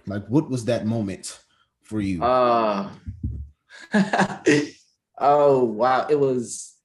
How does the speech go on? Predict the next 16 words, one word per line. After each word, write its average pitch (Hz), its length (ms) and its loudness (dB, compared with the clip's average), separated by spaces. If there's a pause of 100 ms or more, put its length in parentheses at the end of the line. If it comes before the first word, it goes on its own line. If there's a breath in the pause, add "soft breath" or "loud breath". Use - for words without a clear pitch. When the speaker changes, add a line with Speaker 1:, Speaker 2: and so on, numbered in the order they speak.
(140)
Speaker 2:
eighth 131 240 0
grade. 117 440 2 (400)
Speaker 1:
Mm-hmm. 117 120 -4
Speaker 2:
Um, 120 200 0 (1200)
my 110 160 0
father 120 320 0
was, 104 460 -6 (360)
you 127 100 -4
know, 110 120 0
my 95 140 -2
dad, 98 400 0
you 110 60 -6
know, 107 180 -6
he 117 60 -4
Speaker 1:
Mm-hmm. 117 100 -2
Speaker 2:
was 107 140 -8